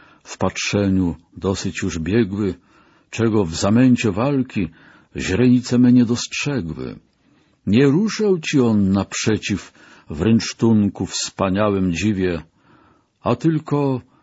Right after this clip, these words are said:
na tronie swym siedząc uśmiechał się pobłażliwie. I dziś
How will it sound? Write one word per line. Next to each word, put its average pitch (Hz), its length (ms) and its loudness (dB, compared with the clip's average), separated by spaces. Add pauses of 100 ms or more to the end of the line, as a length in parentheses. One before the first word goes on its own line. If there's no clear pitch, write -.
(220)
na 113 160 0
tronie 131 600 2
swym 117 440 2
siedząc 120 920 0 (680)
uśmiechał 78 720 -2
się 67 320 -8 (280)
pobłażliwie. 71 920 -6 (1040)
I 120 180 2
dziś 175 640 -2